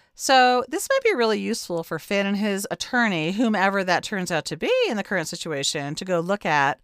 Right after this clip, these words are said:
how m-, maybe how many infectious disease doctors, I don't know if they have it to that granularity, but how many lose or win their cases. Um, the data is pretty overwhelming, though,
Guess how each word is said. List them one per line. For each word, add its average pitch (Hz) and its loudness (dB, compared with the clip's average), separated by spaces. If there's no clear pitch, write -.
how 131 -12
m-, 120 -8
maybe 139 -6
how 139 -6
many 135 -6
infectious 127 -8
disease 233 -8
doctors, 226 -4
I 180 -6
don't 220 -4
know 220 -2
if 196 -6
they 151 -4
have 160 -2
it - -6
to 160 -12
that 165 -2
granularity, 160 -4
but 208 -6
how 262 0
many 220 2
lose 170 -2
or 147 -6
win 139 -4
their 123 -8
cases. 233 -2
Um, 151 0
the - -6
data 311 0
is 277 0
pretty 202 -2
overwhelming, 170 0
though, 127 -4